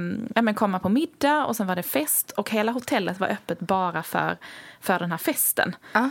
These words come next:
Speaker 1: Så det var liksom olika fester på varje våning med olika rum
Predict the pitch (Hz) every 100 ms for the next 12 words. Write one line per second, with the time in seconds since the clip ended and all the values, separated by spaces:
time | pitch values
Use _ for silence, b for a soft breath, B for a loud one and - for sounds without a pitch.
0 | - - 202 202 214 202 196 - 175 175
1 | 208 196 208 - 196 180 - - 226 -
2 | - 175 190 202 190 190 170 196 220 214
3 | 165 170 180 170 175 190 196